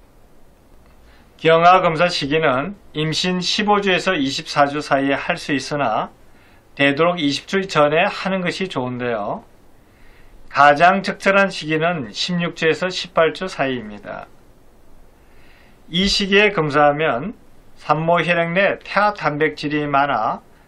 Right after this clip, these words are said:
정상과 비정상을 구별하기가 좋고, 이상이 있을 때는 재검사를 하여 양수 검사로 태아 기형을 확진한 다음 태아에 대하여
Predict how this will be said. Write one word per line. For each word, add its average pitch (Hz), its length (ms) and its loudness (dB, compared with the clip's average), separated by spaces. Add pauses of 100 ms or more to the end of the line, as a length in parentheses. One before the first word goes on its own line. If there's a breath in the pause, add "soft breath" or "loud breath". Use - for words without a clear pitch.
(100)
정상과 147 640 2
비정상을 147 720 -2
구별하기가 135 680 -4
좋고, 156 640 -8 (960 soft breath)
이상이 185 460 2
있을 190 240 0
때는 220 320 0
재검사를 143 640 2
하여 135 400 -2 (160)
양수 135 440 -2
검사로 147 640 -2
태아 190 320 2
기형을 165 480 -2
확진한 180 640 -2
다음 135 440 0 (460 soft breath)
태아에 147 360 4
대하여 139 540 0